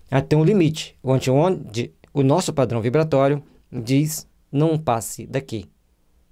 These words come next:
Já quitamos as nossas dívidas e agora precisamos de um novo, nova diretriz, um novo rumo a seguir."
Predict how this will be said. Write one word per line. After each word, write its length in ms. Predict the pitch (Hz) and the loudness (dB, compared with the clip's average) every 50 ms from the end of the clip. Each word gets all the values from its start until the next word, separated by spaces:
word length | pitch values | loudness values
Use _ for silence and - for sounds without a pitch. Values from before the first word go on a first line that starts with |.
| _ _ _ _ _ _ | _ _ _ _ _ _
Já 160 | - 135 139 | -4 -4 -2
quitamos 480 | 156 147 151 - - 160 170 175 147 | -2 -4 -6 -2 0 2 2 2 2
as 40 | 123 | 2
nossas 260 | 131 120 - 117 104 | 0 -2 -2 -6 -8
dívidas 480 | 90 87 104 131 147 160 175 143 131 113 | -8 -4 0 0 0 0 0 -4 -4 -2
e 40 | 123 | -2
agora 280 | 107 92 110 135 151 147 | -2 0 0 0 0 0
precisamos 520 | 147 - - 117 101 92 123 147 151 131 | -2 -4 -10 -12 -8 -4 -2 -2 -2 -2
de 80 | 104 110 | -4 -6
um 40 | 104 | -6
novo, 720 | 104 110 131 151 160 165 170 170 156 147 156 156 156 156 - _ _ _ _ | -4 -2 0 0 2 2 0 0 -2 -2 -4 -6 -6 -8 -12 _ _ _ _
nova 300 | - 117 139 147 139 139 | -6 -2 -2 -2 -2 -2
diretriz, 600 | 120 123 110 113 - - 95 98 95 92 - - _ | -4 -4 -6 -8 -10 -10 -10 -12 -12 -12 -14 -16 _
um 80 | 143 135 | -8 -6
novo 320 | 135 135 147 156 151 139 | -2 -2 -2 -2 -2 -4
rumo 300 | 104 117 147 151 131 110 | -6 -6 -4 -4 -4 -6
a 40 | 101 | -8
seguir." 300 | - - 76 87 85 | -12 -14 -16 -16 -18